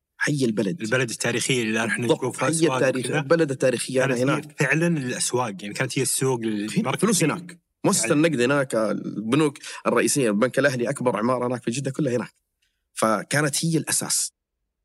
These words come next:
Speaker 1: وفتح له ذيك الأيام مكتب، وفضل من الله كانت فيه ب-، على بداية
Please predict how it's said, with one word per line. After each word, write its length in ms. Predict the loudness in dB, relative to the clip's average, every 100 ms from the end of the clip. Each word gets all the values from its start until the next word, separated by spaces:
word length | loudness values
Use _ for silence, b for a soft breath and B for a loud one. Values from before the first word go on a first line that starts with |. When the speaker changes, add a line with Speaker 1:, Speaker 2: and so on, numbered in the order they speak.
| _ _ _ 0
Speaker 1:
وفتح 460 | 0 2 0 2
له 80 | 0
ذيك 200 | 0 0
الأيام 460 | 0 2 0 0 0
مكتب، 420 | 0 -2 -2 -4 B B -6
وفضل 360 | -2 0 2 2
من 220 | 2 2
الله 340 | 0 0 0 0
كانت 280 | 0 0
فيه 180 | 0 0
ب-، 120 | 0
على 160 | 0 0
بداية 280 | 2 0